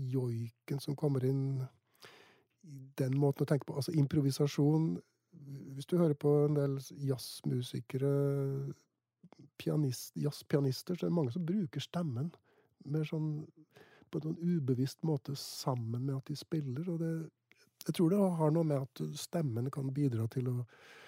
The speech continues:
forløse, liksom, musikalske ideer som du kanskje ikke får til, eh, finne på på samme måten som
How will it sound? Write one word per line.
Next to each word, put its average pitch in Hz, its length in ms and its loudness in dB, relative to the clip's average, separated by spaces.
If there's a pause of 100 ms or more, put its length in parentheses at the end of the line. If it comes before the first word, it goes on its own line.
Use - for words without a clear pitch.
(400)
forløse, 139 720 4
liksom, 131 300 -6 (180)
musikalske 131 600 -6
ideer 123 520 2
som 139 180 -4
du 127 480 -6 (240)
kanskje 135 240 -4
ikke 123 160 -6
får 135 300 2
til, 117 120 0 (240)
eh, 120 220 -4 (220)
finne 127 200 -2
på 127 160 -4
på 139 120 -4
samme 123 220 2
måten 123 300 -2
som 117 260 -6